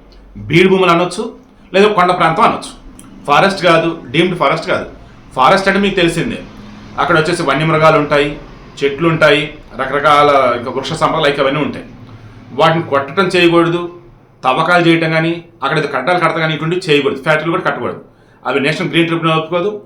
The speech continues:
ఎన్విరాన్మెంటల్ మినిస్టర్ వాళ్ళు ఒప్పుకోరు, and స్టేట్ ఉన్నటువంటి అటవీ శాఖ వాళ్ళు కూడా ఒప్పుకోరు. కాబట్టి గతంలో నిర్మాణాలు జరిగినాయి అంటే ఈ గచ్చిబౌలి, కొండాపూరు, మాదాపూర్ ఇవన్నీ జరిగాయి అంటే ఏంటి? అక్కడ ఇల్లు ఉన్నాయి, ఆ వెనకాల ఖాళీ స్థలాలు ఉన్నాయి. Like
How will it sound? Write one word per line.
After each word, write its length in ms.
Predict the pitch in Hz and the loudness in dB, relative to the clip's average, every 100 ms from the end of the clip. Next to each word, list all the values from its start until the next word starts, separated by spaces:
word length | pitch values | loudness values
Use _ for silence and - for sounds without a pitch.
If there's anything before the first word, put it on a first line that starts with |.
| _ - | _ -8
ఎన్విరాన్మెంటల్ 460 | 127 143 165 160 165 | -4 0 0 0 0
మినిస్టర్ 260 | 151 165 | -2 -2
వాళ్ళు 140 | 160 - | -2 -2
ఒప్పుకోరు, 400 | - 190 233 - - - - | -2 -4 -4 -10 -20 -14 -6
and 100 | 170 | -6
స్టేట్ 320 | - 185 185 | 0 0 2
ఉన్నటువంటి 180 | 175 165 | 0 0
అటవీ 180 | 143 170 | -2 -2
శాఖ 160 | 165 | -2
వాళ్ళు 100 | 160 | -2
కూడా 140 | 190 208 | 0 0
ఒప్పుకోరు. 300 | - - - _ _ _ - | -2 -8 -14 _ _ _ -4
కాబట్టి 600 | 165 170 190 220 254 123 127 | 0 0 0 -4 -6 -6 -4
గతంలో 240 | - 208 | 0 0
నిర్మాణాలు 400 | 156 147 180 190 | 0 2 2 2
జరిగినాయి 340 | 139 139 175 151 | 2 0 0 -2
అంటే 540 | 107 - 220 - - _ _ _ 139 | -2 -6 -6 -8 -14 _ _ _ -2
ఈ 240 | 143 127 | -2 2
గచ్చిబౌలి, 520 | 143 143 175 160 160 151 | 0 0 0 2 0 0
కొండాపూరు, 880 | 156 151 156 151 151 151 156 151 - - | 2 4 4 2 0 -2 -2 -6 -12 -2
మాదాపూర్ 540 | 143 156 156 156 156 | 2 4 4 2 0
ఇవన్నీ 340 | 147 135 175 202 | 0 0 2 2
జరిగాయి 340 | 151 147 170 | 2 2 0
అంటే 160 | 165 170 | 0 0
ఏంటి? 520 | 160 165 160 160 - - _ _ - | 0 -2 -4 -6 -12 -20 _ _ -12
అక్కడ 200 | 113 180 | -6 -2
ఇల్లు 300 | 165 156 214 | -2 2 4
ఉన్నాయి, 300 | 226 170 175 | 4 2 -2
ఆ 180 | - 156 | 0 0
వెనకాల 340 | 156 170 262 | 0 0 0
ఖాళీ 220 | - 160 202 | 2 0 0
స్థలాలు 300 | 190 202 175 | 2 4 2
ఉన్నాయి. 240 | 117 - - _ _ _ - 151 | 0 -8 -16 _ _ _ -4 0
Like 180 | 208 | 0